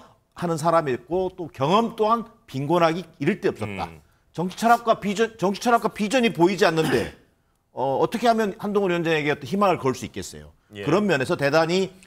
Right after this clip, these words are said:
Speaker 1: 회의적인 저는 관점이고요. 또 향후 정계 복귀에 대해서도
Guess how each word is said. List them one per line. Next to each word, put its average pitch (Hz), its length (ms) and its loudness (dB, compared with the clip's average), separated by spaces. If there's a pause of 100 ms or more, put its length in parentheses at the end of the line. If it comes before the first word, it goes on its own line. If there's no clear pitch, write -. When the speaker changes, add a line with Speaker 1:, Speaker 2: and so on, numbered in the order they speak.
(160)
Speaker 1:
회의적인 220 500 -2
저는 131 200 -8
관점이고요. 135 800 -10
또 131 120 -12
향후 208 260 2
정계 180 280 2
복귀에 185 280 0
대해서도 165 320 0